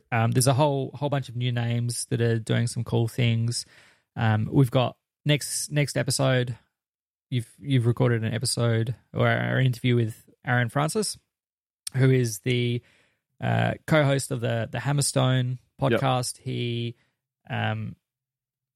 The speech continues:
Speaker 1: he's recently released Torchlight, which is a, uh, it is a saas that you can, that, that does, uh, syntax highlighting for you, but, like,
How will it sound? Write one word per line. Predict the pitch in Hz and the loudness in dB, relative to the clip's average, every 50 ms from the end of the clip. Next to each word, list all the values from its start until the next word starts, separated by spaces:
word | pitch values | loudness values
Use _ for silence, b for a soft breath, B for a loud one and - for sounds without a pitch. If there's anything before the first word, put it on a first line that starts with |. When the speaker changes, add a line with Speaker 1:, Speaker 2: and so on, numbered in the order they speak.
| - - - _ _ | -20 -20 -20 _ _
Speaker 1:
he's | - 135 139 135 127 123 123 123 117 117 117 117 - | -2 2 4 4 4 4 4 2 2 0 -4 -4 0
recently | 131 139 139 131 - 135 123 123 | 2 2 2 2 0 -2 -2 0
released | 123 123 123 117 117 117 - - - | 0 2 2 2 0 0 -4 -6 -4
Torchlight, | - 147 139 135 - - 147 139 143 135 - - | 0 0 0 0 -2 -2 -2 0 0 -2 -4 -4
which | 135 131 127 - | -6 -6 -4 -2
is | 131 123 113 107 - - | -2 -2 -2 -2 -4 -2
a, | 113 117 117 120 120 120 120 120 120 - _ _ _ _ _ _ _ _ _ _ _ _ _ _ _ _ _ _ _ - | 0 0 2 2 2 0 0 -2 -4 -6 _ _ _ _ _ _ _ _ _ _ _ _ _ _ _ _ _ _ _ -2
uh, | 123 117 110 113 110 107 107 110 - - _ _ _ _ _ _ _ _ _ _ _ _ _ _ _ _ _ _ _ _ _ _ _ _ _ _ _ _ _ _ _ - | 0 2 2 2 2 2 0 -2 -6 -10 _ _ _ _ _ _ _ _ _ _ _ _ _ _ _ _ _ _ _ _ _ _ _ _ _ _ _ _ _ _ _ 4
it | 131 | 4
is | 127 120 - | 4 6 4
a | 131 120 120 120 123 123 120 - - - | 4 2 2 2 0 0 -2 -6 -8 -8
saas | - - - - - 151 147 123 104 123 - - - - - - _ _ _ _ _ _ _ _ _ _ _ _ _ _ _ _ | -8 -6 -2 0 2 2 2 0 -2 -6 -8 -8 -10 -10 -14 -18 _ _ _ _ _ _ _ _ _ _ _ _ _ _ _ _
that | - 139 123 | 0 0 0
you | 123 127 127 | 0 0 -2
can, | - - 131 127 120 117 120 151 - _ _ _ _ _ - | 0 0 0 0 0 -2 -4 -6 -10 _ _ _ _ _ -2
that, | 120 143 139 139 | 0 0 0 0
that | 147 131 | 0 0
does, | 117 139 131 123 117 - - - - - | 0 2 0 0 -2 -4 -6 -8 -10 -10
uh, | - 131 113 117 | -6 -4 -2 -2
syntax | 117 - 143 131 139 131 120 - | -2 -2 0 0 0 0 0 0
highlighting | - 123 123 135 135 139 139 | 0 2 2 2 0 0 -2
for | 131 - 131 143 | -2 -2 0 0
you, | 175 202 | 0 0
but, | 180 - 123 110 | 0 -2 -2 0
like, | 120 117 117 110 - - | 0 0 0 0 -2 -6